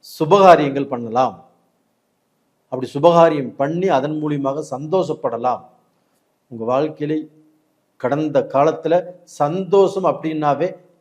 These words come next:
என்னன்னு தெரியாது. அந்த சந்தோஷத்தை வித்துட்டீங்க, அந்த சந்தோஷத்தை தொலைச்சிட்டீங்க. அது மாதிரி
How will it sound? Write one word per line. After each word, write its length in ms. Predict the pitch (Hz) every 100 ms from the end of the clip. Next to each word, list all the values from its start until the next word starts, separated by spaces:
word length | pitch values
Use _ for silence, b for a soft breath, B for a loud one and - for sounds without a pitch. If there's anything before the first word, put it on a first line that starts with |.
| 120
என்னன்னு 280 | 131 156 151
தெரியாது. 340 | 127 127 107 - _ _ _ _ _ 117
அந்த 140 | 113
சந்தோஷத்தை 580 | 107 123 139 151 156 139 107
வித்துட்டீங்க, 460 | 131 - 170 156 170
அந்த 100 | 147 135
சந்தோஷத்தை 420 | 147 160 - 190 - - _ -
தொலைச்சிட்டீங்க. 560 | 180 208 - 180 147 170 - - _ _ _ _ _ _ _ _ 107
அது 120 | 107
மாதிரி 220 | 127 139